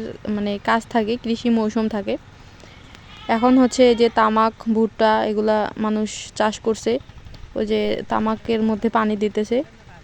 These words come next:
হুম, তো আপনারা হয়তো যারা শহরে থাকেন বা দেশের বাইরে থাকেন, তারা হয়তো এরকম গ্রামের দৃশ্য খুব মিস করেন। তো আজকে আকাশটা দেখতেছি অনেক সুন্দর, মানে ঝলমলে, দেখেন আকাশটা কত সুন্দর।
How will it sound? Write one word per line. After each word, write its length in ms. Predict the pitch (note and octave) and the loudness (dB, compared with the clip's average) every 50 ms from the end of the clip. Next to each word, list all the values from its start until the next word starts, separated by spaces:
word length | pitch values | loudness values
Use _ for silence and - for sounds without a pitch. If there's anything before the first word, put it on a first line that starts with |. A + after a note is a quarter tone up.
| - - | -10 -6
হুম, 220 | C4+ C4+ C4 A#3 A3 - - - - - - - - - - - - - | -4 -2 -2 -4 -6 -8 -14 -20 -20 -20 -20 -20 -20 -20 -20 -20 -12 -4
তো 80 | - A3 | 0 2
আপনারা 340 | A3 G#3+ A3 - A#3+ A#3+ B3 B3 | 2 2 2 2 0 2 2 2
হয়তো 200 | B3+ A#3+ A3+ B3 A#3+ | 0 0 0 -2 -2
যারা 240 | A3 A#3+ A3 A3 A3+ A#3 | 0 -2 0 0 -2 -2
শহরে 340 | - - A3 A3 G#3+ G#3+ G#3+ | -2 -2 -2 -2 -2 -2 -4
থাকেন 300 | - A3 G#3 G#3 G#3+ A3 | -4 -4 -4 -2 -4 -2
বা 80 | G#3+ G#3+ | -2 -2
দেশের 300 | G3+ G#3+ G#3+ - A3 G#3 | -2 -4 -4 -4 -4 -4
বাইরে 220 | G#3+ G#3+ G#3 G#3 G#3 | -2 -2 -2 -2 -2
থাকেন, 280 | - A3 G#3 A3+ A3+ C4+ - - - - - - - - | -4 -4 -4 -2 -4 -4 -6 -10 -18 -20 -20 -20 -8 -4
তারা 180 | A#3 A3 A3 A3+ | -2 0 0 2
হয়তো 240 | A#3 A#3 A3 G#3+ B3 | 2 0 0 2 2
এরকম 380 | A#3 A3+ A3 A3 A3 A3 A#3 A3+ A3+ | 2 2 2 0 0 0 0 -2 0
গ্রামের 340 | G#3 G#3+ G#3 G3+ G#3 G#3+ G#3 G3+ | 2 2 0 2 0 -2 -2 -2
দৃশ্য 260 | A3 A3 G#3 - - A3+ A3 - - | -2 -2 -4 -2 -4 -4 -4 -2 -2
খুব 120 | A#3+ A#3 A#3 | -2 0 2
মিস 220 | B3 A#3 A#3 A#3 - | 2 2 2 0 0
করেন। 280 | - - A3 G#3+ G#3+ B3 D#4+ - - - - - - - - - - - - - - - - - - - - - - - - - | 0 2 2 2 2 0 -2 -4 -8 -10 -10 -10 -10 -10 -10 -10 -10 -10 -10 -10 -10 -10 -10 -10 -10 -10 -12 -12 -12 -12 -6 -2
তো 80 | - A3 | 0 2
আজকে 320 | A3 A3 A3+ - - B3+ B3 B3 B3 A#3+ A#3+ A#3 | 2 2 2 0 2 4 4 6 6 6 4 2
আকাশটা 400 | A3 - A#3 A#3+ A#3 - - - A#3 | 2 2 0 0 0 -2 0 0 0
দেখতেছি 400 | A3 A3+ A3+ - - A#3 A3 - A#3+ | 2 0 -2 0 -2 -2 0 0 0
অনেক 260 | A3 G#3+ G#3+ A3 A3 - - - - - | 0 0 0 -2 -4 -6 -10 -14 -12 -12
সুন্দর, 380 | - - A#3 A3 A3 A3 A3 A#3+ B3 | -4 -2 0 2 2 2 2 2 0
মানে 220 | A#3+ A3 G#3+ G#3+ G#3+ G#3 G#3 - - - - - - - - - | 0 0 0 -2 -4 -4 -6 -8 -12 -18 -20 -20 -20 -16 -12 -4
ঝলমলে, 460 | - A3 G#3+ G#3+ A3 A3 A3 G#3+ A3+ | 2 4 4 4 4 2 0 0 -2
দেখেন 320 | G#3+ G#3+ G#3 G3+ G#3 G#3+ G#3+ | -2 -2 -2 -2 -2 -4 -4
আকাশটা 340 | G#3+ G3+ - G3+ F#3+ - G#3+ - - | -4 -4 -6 -6 -6 -6 -6 -6 -6
কত 120 | G3+ - G#3 G3+ - | -6 -6 -6 -4 -4
সুন্দর। 260 | G#3 G3+ - G#3 | -4 -4 -2 -4